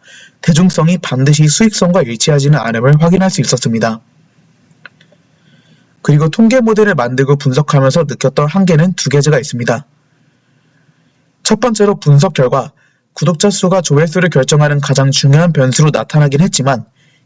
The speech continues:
이는 상관관계일 뿐 명확한 인과관계라고 단정짓기는 힘들다는 점입니다. 두 번째는 정성적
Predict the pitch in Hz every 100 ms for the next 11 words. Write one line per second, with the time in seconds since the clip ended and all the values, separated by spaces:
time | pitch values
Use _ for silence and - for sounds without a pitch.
0 | - 127 139 139 214 220 214 226 202 131
1 | 131 117 - 185 233 _ _ _ - 131
2 | 156 175 - 240 262 131 135 143 170 135
3 | 127 139 123 160 214 - 131 147 147 151
4 | 135 139 147 196 220 180 180 156 127 120
5 | 113 113 - _ _ _ _ _ _ _
6 | _ - - _ _ _ _ _ _ _
7 | - 156 208 170 175 151 - 139 151 196
8 | 185 180 220 -